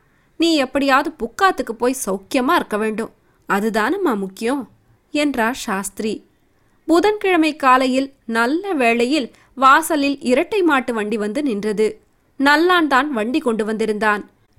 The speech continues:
அவன் முகத்திலும் சந்தோஷம் தாண்டவமாயிற்று. உள்ளே சாஸ்திரி, "ஊ, ஊ, சீக்கிரம்"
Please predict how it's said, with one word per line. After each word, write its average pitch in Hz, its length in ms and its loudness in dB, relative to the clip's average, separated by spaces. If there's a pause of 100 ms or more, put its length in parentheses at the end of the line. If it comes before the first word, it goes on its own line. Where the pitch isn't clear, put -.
(120)
அவன் 311 380 4
முகத்திலும் 285 540 -2
சந்தோஷம் 247 720 -2
தாண்டவமாயிற்று. 214 1000 -2 (380)
உள்ளே 262 440 2
சாஸ்திரி, 220 680 -4 (580)
"ஊ, 196 40 -4
ஊ, 254 480 2
சீக்கிரம்" 277 640 -2